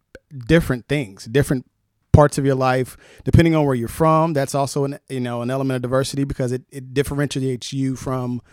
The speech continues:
say, uh, someone else. I also believe that our, not only our backgrounds, but our upbringings, the, our race, the ethnicity that comes with that,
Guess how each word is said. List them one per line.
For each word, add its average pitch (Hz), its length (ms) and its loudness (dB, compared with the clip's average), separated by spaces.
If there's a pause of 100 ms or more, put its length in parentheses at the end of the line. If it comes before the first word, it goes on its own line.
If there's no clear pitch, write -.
(340)
say, 135 440 4
uh, 123 560 -2
someone 131 340 0
else. 135 440 0
I 135 80 -6
also 143 320 2
believe 135 380 -2
that 123 260 -4 (340)
our, 123 460 -4
not 135 160 -4
only 135 180 -2
our 120 100 -2
backgrounds, 123 640 -4
but 120 320 -4
our 120 200 -8
upbringings, 131 800 0
the, 120 420 -4 (280)
our 123 220 0
race, 123 540 -2 (160)
the 131 200 -8
ethnicity 135 600 2
that 143 140 2
comes 143 240 4
with 143 120 4
that, 143 300 2